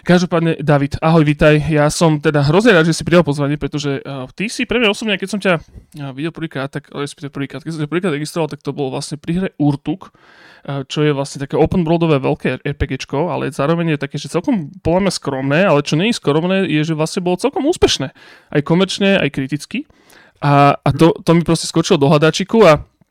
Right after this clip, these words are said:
my sme sa vlastne dohadovali na podcaste ešte vtedy, keď vlastne vyšiel Urtuk, ktorý sa nám to nepodarilo a teraz si mi vlastne skočil znovu do hľadáčiku, pretože máš novú hru vlastne na onom, e, toto na ceste, ktorá sa volá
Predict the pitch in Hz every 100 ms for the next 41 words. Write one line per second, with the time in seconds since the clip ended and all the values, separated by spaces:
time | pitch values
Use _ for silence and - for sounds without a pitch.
0 | _ _ _ _ 165 170 170 160 160 147
1 | 151 160 143 139 - 156 - 151 - 151
2 | - 147 147 143 143 - 143 - 143 151
3 | - 175 - - - - 143 160 151 143
4 | 139 151 143 147 165 160 - 165 180 165
5 | 160 - - 151 147 139 160 262 160 147
6 | 156 160 185 185 170 170 156 147 180 175
7 | 143 135 - 127 135 139 160 - _ -
8 | _ 135 135 135 135 - 143 139 165 139
9 | 135 143 - 160 170 151 143 - 139 143
10 | 135